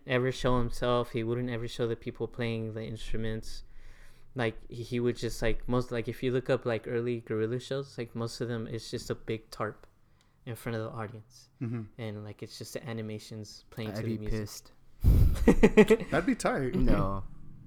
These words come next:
Speaker 1: And it, 'cause that's how he wanted it to be.
Speaker 3: <laughs>
Speaker 1: And, like, he, and he actually didn't do a lot of live shows because he felt the same way Eddie does, because he was like, "I don't think people are gonna wanna come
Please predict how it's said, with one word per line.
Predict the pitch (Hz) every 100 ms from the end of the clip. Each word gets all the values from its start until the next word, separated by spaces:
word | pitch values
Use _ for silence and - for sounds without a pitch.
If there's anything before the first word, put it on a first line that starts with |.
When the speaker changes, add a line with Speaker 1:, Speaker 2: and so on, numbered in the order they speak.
| - - -
Speaker 1:
And | 139 131
it, | 123
'cause | 131
that's | 127 120
how | 139
he | 127
wanted | 127 131 120
it | -
to | 113
be. | 147 127 113 113
Speaker 3:
<laughs> | - - -
Speaker 1:
And, | 131 123
like, | 123 120 -
he, | 135
and | 127 135 131 135
he | 143
actually | 147 - 185
didn't | 196 160
do | - 254
a |
lot | 139 120
of |
live | 117 117
shows | - 117 113
because | 120 - 110
he | 127
felt | - 131
the | 131
same | - 127
way | 123 117
Eddie | 131 180
does, | 131 113
because | - 117 117 110
he | 120
was | 113
like, | 110
"I | 117
don't | 135
think | 143 123
people | 127 127
are | 120
gonna | 120
wanna | 110 110
come | - 120 113